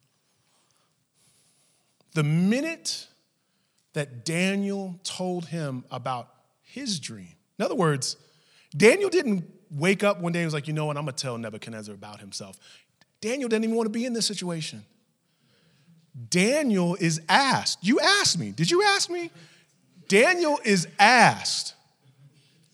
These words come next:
"Tell me about my dream." And Daniel's like, "All right, well, I guess I'm gonna have to tell you about this dream." Then tells him about the dream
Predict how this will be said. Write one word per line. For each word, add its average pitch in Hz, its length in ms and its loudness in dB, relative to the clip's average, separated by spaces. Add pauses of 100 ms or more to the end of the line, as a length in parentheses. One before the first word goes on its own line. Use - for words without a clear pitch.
"Tell 320 280 10
me 302 100 2
about 254 260 8
my 240 140 4
dream." 208 320 4
And 170 80 2
Daniel's 226 380 2
like, 180 240 4 (100)
"All 123 80 -2
right, 175 160 4
well, 143 180 0
I 151 60 2
guess 160 160 -2
I'm 175 80 -4
gonna 170 60 -4
have 170 80 -6
to 175 60 -10
tell 180 140 -2
you 170 60 -2
about 175 180 -4
this 175 120 -6
dream." 185 240 0
Then 240 200 4
tells 311 440 6
him 285 80 6
about 262 280 6
the 269 60 -6
dream 240 580 0